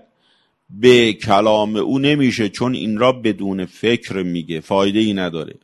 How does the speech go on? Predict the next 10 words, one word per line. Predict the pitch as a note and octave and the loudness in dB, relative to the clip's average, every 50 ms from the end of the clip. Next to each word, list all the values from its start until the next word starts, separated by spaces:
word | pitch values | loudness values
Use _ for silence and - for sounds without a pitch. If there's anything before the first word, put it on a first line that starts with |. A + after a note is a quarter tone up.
| _ _ _ _ _ _ | _ _ _ _ _ _
باید | F#2 G2 G2+ G#2+ A2 A2 A2 A2 A2+ B2+ C#3+ D#3+ D3+ - - | -12 -4 2 2 4 4 2 2 2 2 2 2 2 -2 -4
از | - G2 G#2 G2+ F#2+ G2 | -2 -4 -4 -4 -6 -8
روی | G2+ F#2+ F#2 F#2+ A2 C3 C#3 C3 B2 B2 B2 A#2+ A2+ A2 _ _ _ _ _ _ _ _ | -6 -6 -6 -8 -8 -8 -6 -6 -6 -6 -6 -6 -6 -10 _ _ _ _ _ _ _ _
تنبه | - - G#2 A2 A2+ A2+ A2+ G#2 G2+ G#2+ B2+ D#3+ E3 D3+ C3 B2 B2 | -6 -4 -2 0 0 0 0 -2 -4 -4 0 4 4 4 2 2 -2
باشه | C3 B2 A#2 A2 - - - C#3 C3+ | -2 -2 -2 -4 -8 -10 -12 -10 -8
و | A#2 | -4
از | A2 F2 D#2+ F2+ F2+ F2 | -4 -2 -2 -2 -4 -6
روی | F#2+ G#2 G#2+ G#2+ G#2 F#2+ | -8 -8 -8 -8 -8 -8
شعور | - - G2 F#2 F#2 F#2+ F#2+ F2+ F2 | -10 -10 -8 -6 -6 -6 -6 -6 -8
باشه. | D#2+ - - - - - - - | -10 -10 -12 -12 -14 -18 -20 -20